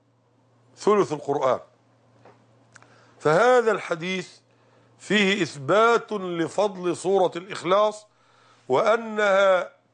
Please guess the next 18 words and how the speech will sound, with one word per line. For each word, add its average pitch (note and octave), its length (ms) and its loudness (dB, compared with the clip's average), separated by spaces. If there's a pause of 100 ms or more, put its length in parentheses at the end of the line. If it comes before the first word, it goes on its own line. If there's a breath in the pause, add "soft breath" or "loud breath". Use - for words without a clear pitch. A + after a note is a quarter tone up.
تعدل G#3 720 0
ثلث G#3 380 -6
القرآن. E3+ 720 0 (1120 soft breath)
وقراءة E3+ 1120 2
ثلث A3 440 -6
القرآن، E3+ 800 0 (1120)
لو C3 340 2 (160)
أن F#3+ 200 -2
الله F#3 380 2
وفقك D#3+ 500 -6 (340)
لقراءة C#3+ 360 0
قل F3+ 200 -6
هو F3+ 80 0
الله G3 240 0
أحد، G#3+ 260 -2 (520 soft breath)
فكأنك F3 540 0
قرأت E3 460 -2
ثلث E3 420 -4